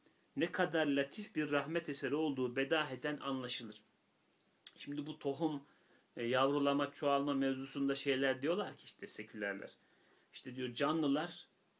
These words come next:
varlıklarını devam ettirmek ister. Neden isterler?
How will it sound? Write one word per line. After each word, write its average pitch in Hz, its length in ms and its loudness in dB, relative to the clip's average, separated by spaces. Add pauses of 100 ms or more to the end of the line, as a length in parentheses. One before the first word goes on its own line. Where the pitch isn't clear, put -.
(320)
varlıklarını 147 760 2
devam 139 380 2
ettirmek 113 420 -6
ister. - 380 -12 (100)
Neden 160 420 -4
isterler? 117 580 -2